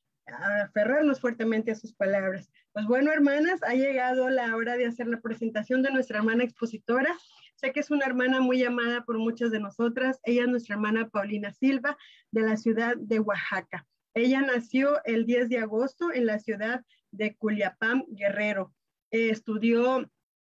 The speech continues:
educación especial. Ella es licenciada en educación especial. Actualmente es directora de una unidad que se llama usaer, Unidad de Servicio y Apoyo a la Educación Regular.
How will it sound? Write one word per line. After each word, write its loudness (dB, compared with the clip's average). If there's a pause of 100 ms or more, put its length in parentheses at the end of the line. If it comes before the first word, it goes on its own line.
(340)
educación 0
especial. -2
Ella 2
es 0
licenciada 0
en 2
educación -6
especial. -4 (360)
Actualmente 2
es 0
directora 0
de 0
una 2
unidad 0
que -8
se -16
llama -6
usaer, -4 (120)
Unidad 2
de 2
Servicio -4
y 2
Apoyo -2
a -2
la -4
Educación -12
Regular. -4